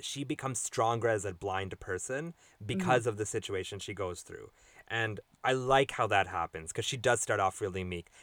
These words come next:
Speaker 1: and then she does really, like, give it to Alan Arkin at the end. Like, it's a great, it's a
Speaker 2: She's
Speaker 1: great
Speaker 2: fighting.
Speaker 1: arc. She is fighting. She makes it work with what her limitations are.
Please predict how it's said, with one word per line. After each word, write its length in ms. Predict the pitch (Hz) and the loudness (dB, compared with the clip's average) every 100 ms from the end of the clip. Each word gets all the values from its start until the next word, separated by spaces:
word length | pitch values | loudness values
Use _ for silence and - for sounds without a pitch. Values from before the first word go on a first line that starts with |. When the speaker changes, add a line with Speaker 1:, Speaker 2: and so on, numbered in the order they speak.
| - | -10
Speaker 1:
and 140 | 117 | -2
then 80 | 170 | 0
she 120 | 190 | 2
does 320 | 196 151 190 113 | 6 8 8 6
really, 300 | 139 127 107 | 6 6 2
like, 220 | 95 95 | -2 2
give 160 | 110 | 4
it 100 | 110 | 4
to 140 | - 98 | 0 2
Alan 240 | 98 98 | 4 4
Arkin 300 | 98 95 95 | 2 0 -2
at 100 | 87 | -8
the 140 | 107 92 | -8 -4
end. 180 | 98 85 | -2 -2
Like, 160 | 92 | -6
it's 100 | 101 | -6
a 40 | 98 | -8
great, 560 | 107 104 117 110 - _ - _ - | -4 0 2 0 -8 _ -20 _ -6
it's 140 | - | 2
a 40 | |
Speaker 2:
She's 100 | 302 | 2
Speaker 1:
great 280 | - 208 262 | 8 8 8
Speaker 2:
fighting. 200 | 185 156 | 6 4
Speaker 1:
arc. 360 | 98 82 - - _ - | 0 0 -10 -20 _ -12
She 200 | - 147 | -2 0
is 100 | - | 4
fighting. 360 | 160 175 120 | 4 4 2
She 160 | - 123 | -2 -2
makes 280 | 120 127 - | 0 0 0
it 120 | 113 | 2
work 280 | 113 110 - | 2 2 2
with 160 | 110 - | -2 -4
what 240 | 113 107 | -6 -4
her 100 | 117 | -4
limitations 600 | 110 101 95 90 120 117 | -4 -6 -6 -6 -8 -2
are. 180 | 127 | 0